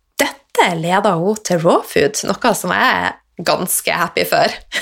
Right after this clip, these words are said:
<laughs> Hun begynte å bake kaker som hun bakte hjemme og syklet rundt og solgte. Det er utrolig fascinerende. Og i dag så lever hun Tiril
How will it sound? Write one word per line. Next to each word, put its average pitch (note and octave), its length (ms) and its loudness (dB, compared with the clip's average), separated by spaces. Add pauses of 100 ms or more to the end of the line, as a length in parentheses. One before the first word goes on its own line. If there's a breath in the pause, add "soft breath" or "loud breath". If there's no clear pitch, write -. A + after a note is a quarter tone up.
<laughs> A4+ 880 2
Hun B3+ 100 2
begynte D4 280 2
å - 20 -10
bake B3 400 2
kaker F3+ 460 0 (180)
som A3+ 320 0
hun A3 400 4 (500)
bakte - 280 0
hjemme A#3 280 2 (140)
og F#3 380 4
syklet - 540 -2
rundt E3 500 -4
og E3+ 380 4
solgte. - 480 -4
Det - 80 -2
er - 80 -8
utrolig - 720 0
fascinerende. - 640 -4 (1120 loud breath)
Og B3 80 6
i D4+ 80 4
dag B3 420 2
så G#3+ 260 2 (120)
lever F#3+ 640 2
hun E3 140 -6
Tiril F3 380 -2